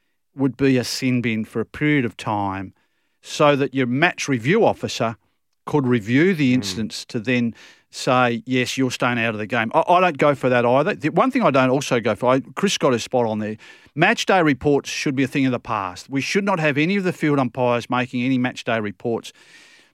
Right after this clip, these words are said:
Speaker 1: because you've got the M R O system. You've got the M R O that look at every game and come up with what should be a sanction or a ban on, on that particular instance.
Speaker 2: Mm.
Speaker 1: So we don't need field umpires saying, "He's on report, he's on report." The other thing too, just quickly on it,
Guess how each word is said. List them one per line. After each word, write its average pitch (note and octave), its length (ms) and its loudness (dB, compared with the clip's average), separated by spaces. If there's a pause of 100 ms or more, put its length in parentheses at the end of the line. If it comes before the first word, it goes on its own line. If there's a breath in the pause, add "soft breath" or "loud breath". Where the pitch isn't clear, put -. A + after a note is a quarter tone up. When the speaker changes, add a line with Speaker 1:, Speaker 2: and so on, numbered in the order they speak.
Speaker 1:
because F#3 340 0
you've G#3+ 100 -2
got G3 160 0
the D3 140 2
M C#3 100 0
R B2+ 160 4
O C3+ 140 6
system. C3 540 -6 (400)
You've D3+ 200 -4
got F#3 180 2
the F#3 100 0
M E3+ 120 2
R D3 180 6
O C3+ 200 4 (180)
that C#3 180 -2
look F#3+ 220 0
at D#3+ 80 4
every C3 240 0
game B2 280 -2
and B2+ 160 -6
come D3 220 -2
up C3+ 160 0
with C3 160 -2
what B2+ 220 -2
should A2+ 260 -4
be B2 300 -2
a A2+ 40 -14
sanction B2+ 460 -4
or A#2+ 120 -2
a A2 40 -4
ban A#2+ 300 -2
on, A#2 240 -4
on A#2+ 160 -4
that - 160 -6
particular - 440 -8
instance. E2 460 -6
Speaker 2:
Mm. - 40 -20 (240 loud breath)
Speaker 1:
So E3+ 160 2
we D#3+ 100 2
don't C#3+ 320 2
need D#3 300 2
field D3+ 260 2
umpires B2 380 0
saying, A#2+ 200 -4
"He's B2+ 140 -2
on A3 180 4
report, E3+ 360 0
he's C#3+ 120 -4
on F#3 140 0
report." C3+ 340 -2 (320 loud breath)
The D#3 100 0
other C4+ 160 4
thing A#2 220 -2
too, D3 180 0
just D3 280 -6
quickly C3 320 -4
on C#3+ 160 2
it, - 100 -8